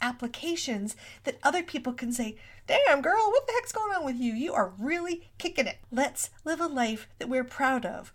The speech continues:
Let's create a legacy of inspiration in our own stories. Who's with me? Get your journal, get your pen, make some phone calls, make a list, and you know what?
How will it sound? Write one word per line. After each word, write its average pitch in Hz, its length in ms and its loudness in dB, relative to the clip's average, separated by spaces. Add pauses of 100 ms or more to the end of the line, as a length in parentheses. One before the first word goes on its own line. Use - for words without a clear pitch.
(200)
Let's 247 160 -2
create 277 320 0
a 247 80 2
legacy 240 720 2
of 208 160 -4
inspiration 247 880 -4 (340)
in 220 220 2
our 226 360 0
own 277 420 4
stories. 190 800 -4 (560)
Who's 285 240 6
with 240 160 0
me? - 220 -18 (440)
Get 233 280 -2
your 180 120 -8
journal, 359 720 0 (240)
get 190 240 -8
your 175 140 -8
pen, 370 680 0 (200)
make 196 180 -6
some 180 200 -12
phone 330 500 4
calls, 262 600 0 (220)
make 190 180 -12
a 202 80 -4
list, 302 560 2
and 214 140 -2
you 247 100 0
know 294 160 -2
what? 302 340 -2